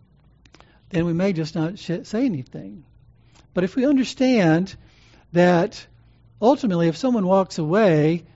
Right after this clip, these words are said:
they can't simply point to us on Judgment Day and say, "Your poor presentation of the gospel is why I never believed." They can't say that.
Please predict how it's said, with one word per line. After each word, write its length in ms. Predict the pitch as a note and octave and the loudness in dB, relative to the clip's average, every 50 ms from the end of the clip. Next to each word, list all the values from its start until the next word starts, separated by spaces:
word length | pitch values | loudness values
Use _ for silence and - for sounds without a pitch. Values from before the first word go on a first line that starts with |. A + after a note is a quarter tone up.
| _ _ _ | _ _ _
they 140 | - F#3 A3 | -4 -4 -4
can't 340 | G#3+ - - A#3 G#3+ G3+ A3+ | -2 -2 -2 0 0 -2 -4
simply 380 | - - A3 G#3+ - G3+ E3+ D3+ | -4 -4 -4 -2 -2 -2 -4 -4
point 420 | - - A3 G#3+ G#3 G#3 - - | -4 -2 -2 -2 -2 -2 -6 -6
to 160 | - G3+ F#3+ | -2 0 2
us 180 | F#3+ F#3+ - - | 2 2 0 -2
on 140 | E3+ D#3 C#3 | -4 -4 0
Judgment 440 | D3 F#3+ G#3+ G3 F#3+ E3+ D#3+ E3 | 2 0 0 0 0 -4 -4 -2
Day 200 | D#3+ E3 E3 E3 | 0 0 2 2
and 100 | D#3+ D#3+ | 2 0
say, 440 | D#3 - - D#3+ D3+ D3+ D3+ D3+ D3+ - - - - _ | -2 -2 -2 0 0 2 2 0 -2 -4 -10 -20 -14 _
"Your 160 | - G#3+ D4 D4 | 0 0 0 0
poor 340 | - - - D4+ D4 D4+ | 0 -2 0 2 2 2
presentation 680 | C4 - B3 B3 B3 A3+ B3 G#3+ - B3+ B3+ - - B3 | 2 2 4 4 4 4 0 -2 0 0 0 0 -2 -4
of 40 | F#3+ | -4
the 80 | G3 | -2
gospel 480 | F3 D3+ F#3 G3 G#3+ A#3 - - - E3+ | 0 4 4 6 6 4 2 -2 -6 -6
is 80 | D3+ C#3+ | -4 -2
why 220 | E3 E3+ F3 F3 | 0 0 2 2
I 60 | E3+ | 2
never 240 | E3+ F3+ F#3 F#3 F3 | 2 2 0 0 -2
believed." 800 | D3+ D#3 D3 D#3 F3 F3+ D3+ B2+ A#2+ B2+ C#3 C#3 - - - _ _ _ _ _ _ _ _ _ _ _ _ _ _ _ _ _ _ _ _ _ _ _ _ _ _ _ _ _ _ _ _ _ _ _ | -4 -2 -2 0 0 0 0 -2 -4 -6 -12 -18 -20 -20 -20 _ _ _ _ _ _ _ _ _ _ _ _ _ _ _ _ _ _ _ _ _ _ _ _ _ _ _ _ _ _ _ _ _ _ _
They 80 | - D#3+ | -12 -8
can't 260 | - - A3+ G#3+ A3 | -4 -4 -4 -4 -4
say 220 | - - A#3+ C#4 | -6 -4 -4 -2
that. 360 | B3+ E3+ D3+ C3+ C3+ D3 - | -2 -4 -6 -8 -8 -14 -18